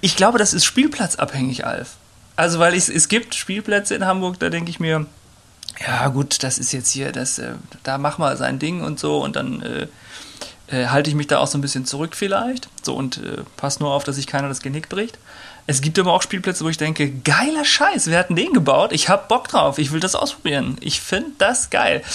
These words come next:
Das, ähm, sind b-, besonders, ähm, neue und, und m-, modernere Spielplätze, die jetzt gebaut sind. Gerade hier bei uns in der Hafen City, da ist alles ganz viel, viel neu gebaut werden,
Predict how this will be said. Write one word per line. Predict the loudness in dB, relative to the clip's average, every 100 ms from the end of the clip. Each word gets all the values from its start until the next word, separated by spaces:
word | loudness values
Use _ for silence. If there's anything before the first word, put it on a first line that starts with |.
| -8
Das, | 0 2 2
ähm, | 2 0 -2 -6 -14 -14 -14 -6
sind | -2 -2 -2
b-, | -6 -8 -8 -6 0
besonders, | 2 4 4 4 2 0 0
ähm, | 2 4 0 -6 -4
neue | -2 4 6 6 4 0 -10
und, | -4 -2 -2
und | -2 -4 -2
m-, | -4 -4
modernere | 0 2 4 2 0
Spielplätze, | -4 -6 -8 -8
die | -8
jetzt | -8
gebaut | -8 -6
sind. | -4 0
Gerade | 2 2
hier | 2
bei | -2
uns | -2
in | 0
der | 0
Hafen | 0 -2
City, | -4 -2
da | -2
ist | -2
alles | -4 -4
ganz | -6
viel, | -4 -4 -2
viel | -2
neu | 0 0 0
gebaut | 0 0 2
werden, | 0 -2